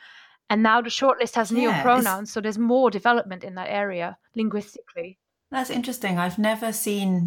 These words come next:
Speaker 2: neopronoun, like, as a word to describe.
Speaker 1: No. I th-
Speaker 2: You know, 'cause people would just say pronouns. You would
Speaker 1: Yeah.
Speaker 2: think it's, I mean, the word they isn't new.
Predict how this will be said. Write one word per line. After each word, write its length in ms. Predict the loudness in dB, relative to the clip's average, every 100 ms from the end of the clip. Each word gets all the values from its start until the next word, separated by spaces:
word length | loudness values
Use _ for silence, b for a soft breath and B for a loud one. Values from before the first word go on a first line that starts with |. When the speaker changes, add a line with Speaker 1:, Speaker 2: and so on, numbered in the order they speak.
| 0
Speaker 2:
neopronoun, 960 | 0 0 0 -2 -2 -2 0 -2 -4 -8 _ -6
like, 240 | -6 -4
as 140 | -2
a 60 | -2
word 340 | 0 -2 -4 -8
to 80 |
describe. 640 | -6 -6 -4 -4 -2 -4 -8 -18 _ _ _ _ -2
Speaker 1:
No. 420 | 2 4 4 -2 -8 _ _ _ -8
I 60 |
th- 120 | -8 -10 _
Speaker 2:
You 140 | -6 -4
know, 220 | -2 -4 -8
'cause 120 | -8
people 260 | -4 -2 0
would 120 | 0
just 180 | -2 -2
say 180 | -2 -2
pronouns. 720 | -2 -2 -2 -4 -4 -8 -6
You 120 | -4
would 140 | -4 -8 -6
Speaker 1:
Yeah. 420 | 2 6 6 4 -6 -10
Speaker 2:
think 240 | -10 -8
it's, 180 | -12 -14 -18 _ _ _ -2
I 60 |
mean, 120 | 2
the 80 | 2
word 320 | 2 0 0
they 520 | -2 0 0 0 -4 -2
isn't 420 | -2 0 -2 -4 -4
new. 460 | -2 -2 -4 -8